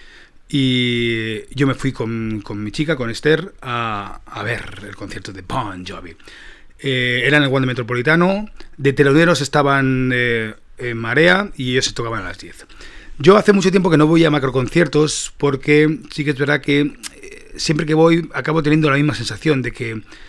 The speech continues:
de que no lo he disfrutado, de que es demasiado grande, de que no veo el, y, y oigo lo que quiero oír, ¿no? No fui, no fuimos a ver a Marea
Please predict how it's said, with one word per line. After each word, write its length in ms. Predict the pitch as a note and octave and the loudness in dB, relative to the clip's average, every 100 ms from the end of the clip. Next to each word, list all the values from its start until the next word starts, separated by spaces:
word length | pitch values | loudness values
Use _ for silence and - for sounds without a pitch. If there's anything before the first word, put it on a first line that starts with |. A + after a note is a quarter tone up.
| - - - | -20 -20 -12
de 160 | C3 C3 | -6 -2
que 160 | C#3+ | 2
no 200 | C3+ D#3 | 4 6
lo 80 | F3 | 6
he 20 | |
disfrutado, 540 | D#3 - C3 D#3+ D3 C3 | 4 2 0 0 0 0
de 100 | B2+ | 0
que 80 | D3 | 2
es 60 | |
demasiado 440 | D3 C#3+ - D3 C3 | 2 2 2 0 2
grande, 360 | C#3+ B2+ A2+ | 2 2 -2
de 100 | A2+ | -6
que 140 | - B2+ | -2 0
no 440 | C3 D3+ D3 C3 - - | 4 4 4 2 -8 -14
veo 460 | B2+ B2 E3 D3 B2+ | -4 2 6 6 4
el, 460 | B2 A#2+ A#2 - - | 0 -2 -6 -14 -14
y, 240 | - C#3 C#3 C#3 | -6 -2 -2 0
y 80 | C3+ | 4
oigo 340 | D3+ D3+ B2+ | 6 6 2
lo 120 | B2 | -2
que 100 | A#2 | -4
quiero 240 | G#2 B2 G#2+ | -4 -2 -2
oír, 220 | G2 F#2 | -6 -6
¿no? 200 | A2+ D#3+ - - - - - - - | -6 -6 -8 -20 -20 -20 -20 -20 -4
No 180 | C#3+ D#3+ | 6 6
fui, 200 | - E3 | 6 4
no 140 | D3 C#3+ | 2 0
fuimos 280 | E3 D3 | 2 0
a 40 | D3 | 2
ver 100 | C#3+ | 2
a 40 | |
Marea 400 | C3+ D3 F3 F#3 | 4 4 4 2